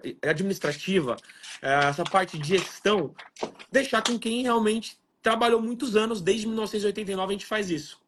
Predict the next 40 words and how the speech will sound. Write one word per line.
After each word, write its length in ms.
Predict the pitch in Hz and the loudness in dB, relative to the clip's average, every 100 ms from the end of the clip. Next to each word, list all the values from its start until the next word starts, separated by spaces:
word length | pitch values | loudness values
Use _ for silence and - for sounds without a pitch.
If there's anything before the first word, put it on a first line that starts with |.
| _ - - - - | _ -20 -20 -20 -10
Só 180 | - 208 | 0 4
que 120 | 233 | 6
é, 200 | 226 - | 4 4
é 40 | |
muito 180 | 196 220 | 0 -2
interessante 680 | 220 226 175 - 185 214 - | 2 4 4 2 2 2 -2
porque 500 | - 147 147 165 113 _ _ _ _ _ - - | -6 -4 0 0 -2 _ _ _ _ _ -20 -2
a 100 | 147 | 0
gente 340 | 143 185 185 | 2 -2 -2
trabalha, 640 | - 165 127 143 165 117 107 _ - - - | 0 2 4 4 2 0 -8 _ -20 -20 -4
é, 280 | 120 120 120 | -2 0 -2
com 160 | 147 | -2
os 100 | 147 | -2
cartórios, 680 | 143 123 - 151 123 107 - _ - - - - | -2 -4 2 2 2 -2 -12 _ -20 -20 -20 -4
é, 260 | 123 127 - | 2 2 2
e 100 | 151 | 2
nosso 240 | 185 196 | 2 2
primeiro, 500 | - 196 208 254 214 | 2 4 6 4 0
nosso 200 | 170 175 | -4 -2
primeiro 360 | 196 185 214 277 | 0 2 2 0
cliente 460 | - 175 170 196 | -2 0 0 -2
foi 100 | - | -6
um 60 | 165 | -6
cliente 260 | 165 165 - | -6 -8 -10
de 80 | |
São 260 | 151 160 139 | -8 -8 -6
Paulo. 500 | - 151 170 123 101 _ _ - _ | -2 0 0 -2 -8 _ _ -20 _
A 320 | - 127 139 | -2 2 2
gente 1000 | 139 170 190 180 - 190 190 185 180 175 165 - - | 2 0 -2 -4 -2 2 4 4 4 2 0 -6 -2
não, 200 | 170 185 | 0 2
não 240 | 202 226 | 2 2
fazia 300 | 220 196 240 | 0 2 2
contabilidade 800 | 247 214 185 165 160 139 123 117 | 0 -2 0 0 0 2 2 2
ainda, 280 | 117 107 107 | -2 -2 -4
né? 100 | 127 | -2
A 60 | 143 | -2
gente 400 | 160 180 - 151 | -2 -6 -8 -8
tinha 200 | - 196 | -4 -2
um 120 | 214 | -2
informativo 920 | - 202 208 190 - 175 190 254 | -2 -2 0 0 -2 -6 -6 -6